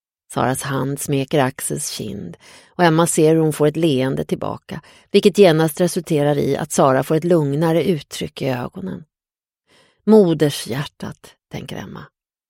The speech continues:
Undrar hur det känns. För en kort stund känner hon sig avundsjuk på Sara. Visst måste det vara jobbigt att vara ensamstående mamma, men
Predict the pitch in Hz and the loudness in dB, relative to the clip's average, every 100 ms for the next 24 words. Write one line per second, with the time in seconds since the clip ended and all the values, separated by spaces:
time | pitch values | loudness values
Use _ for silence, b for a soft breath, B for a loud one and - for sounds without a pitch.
0 | _ 185 147 156 170 165 - 175 185 170 | _ -2 0 2 0 -2 -4 -6 -6 -8
1 | - - _ _ _ _ _ _ _ - | -12 -14 _ _ _ _ _ _ _ -4
2 | 135 151 151 - 143 135 139 147 135 135 | -4 -4 -6 -8 -6 -4 -4 -4 -2 -2
3 | 143 151 151 127 127 131 - 170 - - | -2 0 0 -2 -6 -8 -12 -14 -16 -14
4 | 147 - - - - _ _ _ _ b | -12 -12 -14 -16 -20 _ _ _ _ b
5 | b b b 220 214 - 131 - 131 147 | b b b 2 2 -2 -8 -4 -2 2
6 | 180 160 - 151 156 143 170 147 139 135 | 4 2 -2 -4 0 0 0 -2 -4 -4
7 | 147 - 160 156 156 156 175 151 127 151 | -4 -2 0 0 0 2 0 0 -4 -4
8 | 151 165 170 | -2 0 0